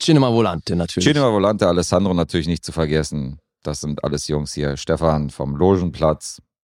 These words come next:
Speaker 2: Da darf der Lee auch mal demnächst seinen Film vorstellen. Also,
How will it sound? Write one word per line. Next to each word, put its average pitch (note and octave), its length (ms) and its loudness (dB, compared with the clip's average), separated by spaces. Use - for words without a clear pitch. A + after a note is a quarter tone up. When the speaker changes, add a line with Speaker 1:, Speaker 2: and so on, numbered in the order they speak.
Speaker 2:
Da C2+ 360 -4
darf C#2 200 -2
der D2 120 -6
Lee D2 160 -2
auch D2+ 140 2
mal D#2 320 -2
demnächst F#2+ 360 4
seinen G2 140 4
Film G#2 220 2
vorstellen. F2+ 540 0
Also, D2 460 -2